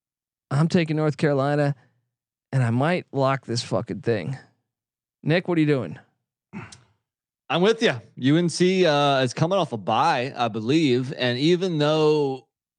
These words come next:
Speaker 2: the last two years, Notre Dame has won by double digits, both games,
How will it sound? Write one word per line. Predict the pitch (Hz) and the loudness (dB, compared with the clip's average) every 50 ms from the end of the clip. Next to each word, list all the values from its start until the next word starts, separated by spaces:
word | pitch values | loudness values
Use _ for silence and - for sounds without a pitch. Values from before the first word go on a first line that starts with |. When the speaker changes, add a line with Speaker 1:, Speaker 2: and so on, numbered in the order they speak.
| _ _ | _ _
Speaker 2:
the | 147 143 139 | -4 -2 0
last | 135 139 143 143 135 - - | 0 0 0 -2 -4 -6 -2
two | - 160 151 | 0 0 2
years, | 131 120 123 123 131 135 113 - | 2 2 2 2 0 0 -2 -2
Notre | 131 127 131 | -2 0 0
Dame | 123 131 127 | 0 0 0
has | 123 107 - | -2 -2 0
won | 123 123 120 | -2 0 0
by | 113 113 | -2 -2
double | 104 90 123 - 123 | -2 -2 -2 -2 0
digits, | 101 107 117 110 107 135 120 - | 0 0 0 2 0 -2 -4 -2
both | - 123 113 113 113 - | -2 -2 -2 -2 -2 -2
games, | 110 107 107 113 123 135 123 - | -2 -2 -2 -2 -4 -4 -6 -8